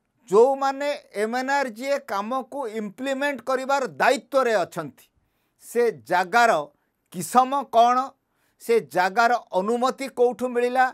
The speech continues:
ୱାର୍କ ଅର୍ଡର କାହାକୁ ଦିଆଯାଇଛି, ଇଏ ସମସ୍ତ ପ୍ରସଙ୍ଗକୁ ଆମେ ଗଣମାଧ୍ୟମ ଭାବରେ ସବୁ ପକ୍ଷର ମତକୁ ନେଇକି ସେଇ ସ୍ଥାନରେ ଠିଆ ହେଇକି ପ୍ରସଙ୍ଗର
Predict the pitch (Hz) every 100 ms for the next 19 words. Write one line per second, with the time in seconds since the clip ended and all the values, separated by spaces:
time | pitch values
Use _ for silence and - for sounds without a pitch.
0 | - _ _ _ 143 185 214 220 254 254
1 | 262 240 _ 185 175 262 - 285 220 247
2 | 247 240 247 220 247 269 _ _ _ 196
3 | 208 - 175 165 277 - - 254 - 175
4 | 170 240 240 208 151 - 131 139 _ _
5 | - 175 196 262 277 _ 117 156 214 226
6 | 247 220 233 233 196 147 131 113 - _
7 | _ _ - - 196 214 277 277 - 226
8 | 202 _ - 254 262 262 185 185 - 285
9 | 277 254 202 151 107 - _ _ _ _
10 | _ _ - 220 240 220 - 208 214 277
11 | 302 277 - 220 233 208 190 156 - -
12 | _ _ _ _ _ _ _ _ _ -
13 | 196 226 254 247 247